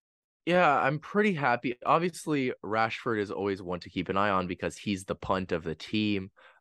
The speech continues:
Um, but Mahrez, if he doesn't return against Bournemouth, that becomes worrying despite the fixtures, as you mentioned. Um, for me, Jesus, I need to see something out of him just because Darwin is looking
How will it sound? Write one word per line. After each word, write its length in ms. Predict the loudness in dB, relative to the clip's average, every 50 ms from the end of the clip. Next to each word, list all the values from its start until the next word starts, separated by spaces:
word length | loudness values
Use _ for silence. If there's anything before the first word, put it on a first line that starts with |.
| _ -4
Um, 380 | 0 2 2 2 0 -2 -6 -12 _ _ _ _ _ _ _ _ _ _ 4
but 300 | 4 4 4 4 0 -6 _ _ _ _ _ _ _ _ _ _ -16
Mahrez, 800 | -10 -6 -2 2 4 4 4 4 4 4 2 0 -2 -4 -10 -16 _ _ _ _ _ _ _ -18 -10
if 180 | -6 -6 -4 0
he 80 | 2 2
doesn't 300 | 2 2 2 -2 -4 -6 -10 -8 -4
return 420 | -4 -4 -2 0 2 4 4 4
against 320 | 4 2 0 0 -2 -2 -2
Bournemouth, 480 | 2 2 2 2 2 0 -2 -2 -4 -8 -4
that 180 | -2 -2 -2 -2
becomes 280 | -4 -4 -4 -6 -4
worrying 440 | -2 0 2 4 4 4 2 0 -2
despite 500 | -6 -8 -10 -6 -2 0 2 2 2 0
the 120 | -2 -6 -6
fixtures, 540 | -4 -2 -4 -4 -2 -4 -4 -2 -2 -2
as 120 | -2 -4 -4
you 120 | -6 -4
mentioned. 560 | -2 -2 -2 -2 -2 -2 -2 -2 -2 -4 -6 -14 _ -20 -20 -20 -20 _ _ _ -2
Um, 320 | 0 2 2 0 -2 -6 -12 _ _ _
for 120 | -4 -2 0
me, 300 | 0 0 2 2 2 0
Jesus, 800 | 0 0 2 2 2 2 2 2 2 2 2 0 -2 -8 -16 _ _ _ -12 -8 -6
I 280 | -4 -4 -2 -2 -2
need 240 | -2 -2 -4 -2 -2
to 80 | -2 -2
see 200 | 0 0 0 0
something 320 | 0 0 0 0 0 2
out 160 | 2 2 2
of 80 | 2 0
him 140 | -2 -2 -2
just 200 | -4 -6 -6 -6
because 440 | -6 -4 -2 0 0 2 0 0
Darwin 480 | 2 4 4 6 6 4 2 2 0 -2
is 120 | -4 -4
looking 420 | -4 -6 -6 -4 -4 -4 -4 -6